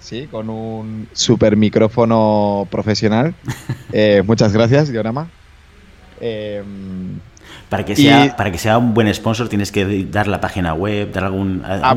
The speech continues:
Speaker 1: bueno,
Speaker 2: C T A,
Speaker 1: sí.
Speaker 2: haz un call to action, en plan,
Speaker 1: Vale,
Speaker 2: podéis
Speaker 1: vale.
Speaker 2: contactar en la página web, ¿sí?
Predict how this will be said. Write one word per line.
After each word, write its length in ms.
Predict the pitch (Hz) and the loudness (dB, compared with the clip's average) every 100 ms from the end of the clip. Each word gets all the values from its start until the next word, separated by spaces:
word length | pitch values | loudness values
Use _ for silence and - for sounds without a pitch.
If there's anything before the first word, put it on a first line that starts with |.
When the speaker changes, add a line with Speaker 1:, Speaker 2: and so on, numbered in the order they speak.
| 135 | 6
Speaker 1:
bueno, 80 | 123 | 4
Speaker 2:
C 60 | |
T 80 | 104 | 4
A, 60 | 135 | 4
Speaker 1:
sí. 40 | |
Speaker 2:
haz 60 | 131 | 4
un 100 | 135 | 6
call 140 | 127 | 4
to 100 | 117 | 4
action, 340 | 87 - 78 78 | 0 -4 -6 -6
en 60 | |
plan, 300 | 92 95 92 85 | 0 0 0 -4
Speaker 1:
Vale, 160 | 123 120 | -4 2
Speaker 2:
podéis 200 | 110 113 | 2 2
Speaker 1:
vale. 40 | |
Speaker 2:
contactar 460 | 123 104 101 117 110 | 0 0 0 0 2
en 80 | |
la 80 | 104 | 0
página 260 | 104 107 104 | -2 -2 -2
web, 200 | 101 107 | -2 -4
¿sí? 220 | - 143 | -8 -8